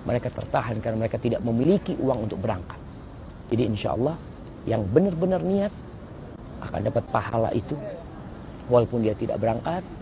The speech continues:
tapi paling tidak, ya, ada usaha dari kita bersama. Eh, doa, kadang-kala ada orang umpamanya pulang dari umroh, kita datang,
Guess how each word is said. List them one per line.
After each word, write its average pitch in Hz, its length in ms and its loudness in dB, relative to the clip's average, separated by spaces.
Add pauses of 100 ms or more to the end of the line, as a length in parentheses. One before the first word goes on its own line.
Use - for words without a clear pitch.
(120)
tapi 117 180 0
paling 107 300 0
tidak, 110 340 2 (640)
ya, 107 300 0
ada 123 260 4
usaha 110 460 0
dari 101 180 -4
kita 101 240 -4
bersama. 107 640 2 (800)
Eh, - 240 -8 (160)
doa, 110 560 2
kadang-kala 104 560 0
ada 98 160 -2
orang 104 400 0
umpamanya 104 480 0
pulang 104 320 2
dari 104 160 2
umroh, 107 320 0
kita 104 240 -2
datang, 107 640 2